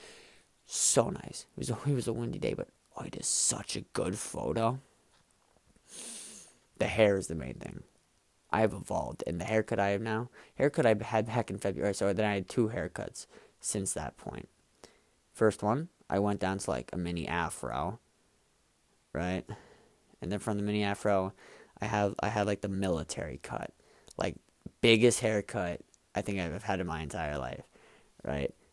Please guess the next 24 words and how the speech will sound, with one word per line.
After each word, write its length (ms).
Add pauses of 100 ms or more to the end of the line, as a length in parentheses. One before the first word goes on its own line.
(220)
The 100
sides, 640 (260)
very 220
close 220
cut. 120
There's 160
a 60
huge 560
gap 360
between 340
the 80
hair 340
and 100
the 160
ears, 380 (420)
right? 240
Everything 400
is, 140
like, 240 (160)
so 420
close 520
to 120
my 140
head, 340